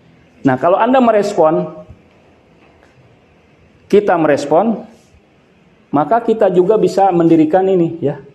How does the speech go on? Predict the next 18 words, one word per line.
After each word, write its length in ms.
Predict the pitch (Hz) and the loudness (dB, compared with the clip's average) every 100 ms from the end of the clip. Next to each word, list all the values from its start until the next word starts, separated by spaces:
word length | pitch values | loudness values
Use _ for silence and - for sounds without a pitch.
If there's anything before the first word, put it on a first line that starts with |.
| _ | _
madhab 480 | - 143 139 165 151 | -2 -2 0 -2 -2
isrokiyah. 560 | - 135 123 135 104 95 - _ _ _ _ _ _ _ _ | -6 -4 -2 0 -2 -4 -20 _ _ _ _ _ _ _ _
Karena 240 | 180 202 254 | -4 0 0
dia 240 | 247 240 | 2 2
lahir 240 | 214 240 | 2 0
ternyata 400 | 233 214 196 269 | 0 2 2 2
dari, 480 | 269 175 185 190 285 - - - _ _ _ _ _ _ _ _ _ _ _ 165 143 | 0 0 0 2 -2 -6 -16 -20 _ _ _ _ _ _ _ _ _ _ _ -20 -12
dari 320 | 135 160 185 | -2 2 2
data, 640 | 202 170 180 143 - 107 117 | 2 0 0 -4 -4 -10 -2
dari, 640 | 123 139 156 160 165 - | 0 2 2 4 2 -2
dari 280 | - 156 175 | -2 2 2
saji-, 320 | 175 196 202 180 | 0 -2 -2 -4
sejarah. 640 | 185 214 185 151 135 - - _ _ _ _ _ _ _ _ _ _ - _ _ _ _ _ - _ - | 0 0 0 -2 -10 -18 -20 _ _ _ _ _ _ _ _ _ _ -20 _ _ _ _ _ -20 _ -8
Bukan 320 | 120 151 139 | -2 0 0
tiba-tiba 840 | 143 135 127 135 139 127 123 - - | 2 0 -2 0 0 0 -2 -8 -4
muncul 460 | 127 131 127 127 120 | 0 0 2 2 2
di 80 | |
atas. 540 | 143 180 131 113 - | 0 0 -2 -4 -8